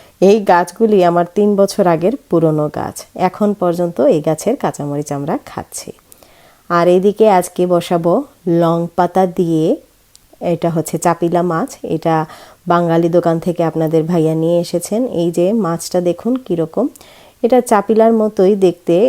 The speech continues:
একটু বড় সাইজের, কিন্তু কাঁটা অনেক থাকে। So আপনাদের ভাইয়া এই কাঁটাওয়ালা মাছ খুব পছন্দ করেন, আর আমি কাঁটা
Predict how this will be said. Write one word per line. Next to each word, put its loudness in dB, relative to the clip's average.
একটু -4
বড় 2
সাইজের, 2
কিন্তু -2
কাঁটা -2
অনেক -2
থাকে। -4
So 2
আপনাদের 0
ভাইয়া 2
এই 2
কাঁটাওয়ালা 0
মাছ -2
খুব -8
পছন্দ -2
করেন, 0
আর 0
আমি 0
কাঁটা -2